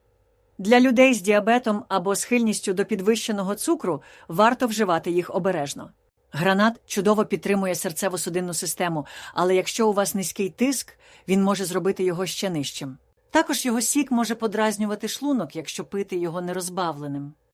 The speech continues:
Чи означає це, що потрібно виключити ці фрукти? Зовсім ні. Усі ці фрукти корисні,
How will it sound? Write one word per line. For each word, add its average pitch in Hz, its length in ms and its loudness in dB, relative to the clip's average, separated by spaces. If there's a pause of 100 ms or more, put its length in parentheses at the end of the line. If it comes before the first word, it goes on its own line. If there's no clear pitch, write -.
(160)
Чи 240 160 0
означає 233 520 2
це, 185 160 -6
що 175 140 -10
потрібно 180 400 -4
виключити 170 480 -6
ці 160 140 -8
фрукти? 156 520 -10
Зовсім 165 520 0
ні. 135 220 -10 (440)
Усі 262 280 6
ці 311 160 2
фрукти 320 420 2
корисні, 285 720 0